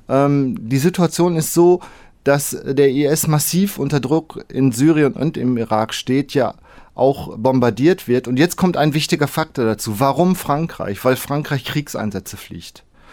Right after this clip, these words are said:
Und alle Nationen, die Kriegseinsätze, an Kriegseinsätzen beteiligt sind, sind per se Target für, also Ziel, ähm, von I-S-Anschlägen. Das ist so. Das werden wir auch in Deutschland merken. Wenn Deutschland sich aktiver beteiligt an den Einsätzen,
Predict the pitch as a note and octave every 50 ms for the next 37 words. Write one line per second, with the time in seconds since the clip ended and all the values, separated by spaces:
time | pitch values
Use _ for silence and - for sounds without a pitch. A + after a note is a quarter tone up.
0 | - - - C3 C3+ - - C3+ E3 G3 G#3 F#3 F3 E3 D#3 - - - D#3+ E3
1 | F3+ E3+ D#3+ C#3 B2 - - D#3 E3 - - B2+ C#3 C#3+ C3 B2+ C#3 C#3 - A#2+
2 | B2 B2 - - E3 D#3+ - - B2 B2+ B2 C3+ B2+ - - C3 A2+ A#2 - -
3 | A#2+ A#2 C#3 D3+ C#3+ - - C#3 C3+ A#2+ A2+ A2 A2 C#3 F3 F#3+ G#3 G#3+ G#3 -
4 | - - _ _ _ _ _ - C#3+ C3+ B2 A2 C3+ D3 E3 F3+ F#3 F3+ F3+ -
5 | - - - - - - - - - - D3+ C#3 C#3+ D3+ D#3+ D3 D3+ C#3+ - -
6 | - - - - - D#3 D#3+ E3 E3+ E3+ D#3 - - A#2+ A#2 A2 A#2 A2+ A2 -
7 | - - D3+ D#3 D#3+ D#3+ D#3+ D#3+ - - - - - - - - - - A#2+ B2
8 | B2+ B2 A#2+ - - - C#3+ D3 D3+ C3 - F#2 C3+ C3+ G#2+ G#2+ C3+ C#3+ - -
9 | - - - A2+ B2 C3+ C#3 - - G2+ F2+ F2+ F2+ F2+ G2+ G2 C3 B2+ - -
10 | D#3+ E3+ E3 - - G2+ G2 F#2 G#2 - - B2 C#3 C#3+ C3+ B2+ C3+ B2+ B2 B2
11 | C3 A#2+ G#2+ B2 B2+ D#3 F3 - - D#3+ D3+ D3 - B2 C3 C3+ C3+ - B2+ B2
12 | A#2+ G#2 A#2+ C3 C3 - D#3 B2+ A2 A2+ - - - C3 D3+ - - - E3 D#3
13 | D#3+ D#3 C#3 C#3 C3 - C#3+ A#2+ B2+ C3 C3 B2 - A#2+ A#2+ A#2 A2+ - - -
14 | A2+ A#2+ B2+ B2 A#2+ A#2+ A#2 A#2 - - B2 A2+